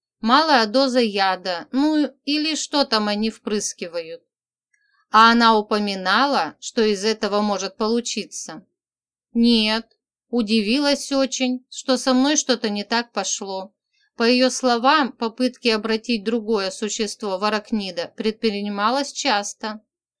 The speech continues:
Но под действием яда с подопытного живьем слезала кожа.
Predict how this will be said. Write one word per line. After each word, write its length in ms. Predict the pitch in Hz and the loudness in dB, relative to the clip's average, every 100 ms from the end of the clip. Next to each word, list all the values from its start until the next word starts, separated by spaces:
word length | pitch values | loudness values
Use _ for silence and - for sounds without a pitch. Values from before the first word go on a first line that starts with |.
| _ | _
Но 180 | 240 254 | 2 2
под 180 | 254 226 | 2 2
действием 540 | 254 254 - 240 220 | 2 0 0 0 0
яда 480 | 190 214 277 254 180 | 0 0 2 0 -4
с 100 | - | -4
подопытного 800 | 226 208 277 311 277 226 214 196 | -6 0 0 -2 -6 -4 -4 -4
живьем 460 | 190 196 208 311 | -4 -4 -2 -2
слезала 560 | 302 214 190 208 226 196 | -2 -4 -4 0 0 0
кожа. 580 | - 185 180 175 175 | -4 -6 -8 -8 -10